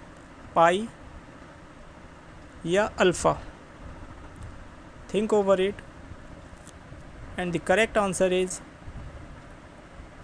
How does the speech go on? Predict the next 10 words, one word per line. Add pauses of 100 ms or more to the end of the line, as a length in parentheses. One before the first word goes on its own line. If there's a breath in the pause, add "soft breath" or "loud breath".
(140)
sigma। (3500)
अगला
प्रश्न
है, (400)
माध्य
विचलन (160)
या
मीन
डेविएशन
में